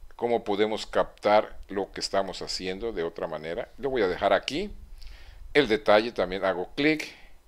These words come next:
y la misma situación. Si le pongo mucho, pues podemos perder y podemos crear lo que es... Eh, ruido. Entonces vamos a dejarlo por acá. Y ahora sí, vamos a aplicar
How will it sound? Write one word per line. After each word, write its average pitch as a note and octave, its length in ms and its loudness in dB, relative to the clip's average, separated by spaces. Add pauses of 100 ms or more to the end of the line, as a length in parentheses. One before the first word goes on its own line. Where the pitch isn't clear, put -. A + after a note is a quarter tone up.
(540)
y F#2 220 -14 (920)
la E2 120 -10
misma F#2 300 -6
situación. G#2+ 600 -4 (460)
Si - 120 -18
le E2 100 -8
pongo A2+ 280 0
mucho, A#2 320 -6
pues - 240 -6
podemos G2 420 -2
perder F#2 400 2
y G#2+ 60 -4
podemos F#2+ 480 -4
crear F#2 460 6 (300)
lo G#2 260 0
que F#2 280 2
es... - 280 -2
Eh, D#2+ 480 -4 (480)
ruido. G2 420 -2 (120)
Entonces D3 440 -6
vamos C3+ 280 -8
a F#2+ 40 0
dejarlo F2 400 0
por A2 220 4
acá. A#2+ 380 2 (500)
Y D#2+ 60 -8
ahora G#2 140 4
sí, A2 300 -4 (380)
vamos E3 300 0
a - 20 6
aplicar F#2+ 520 2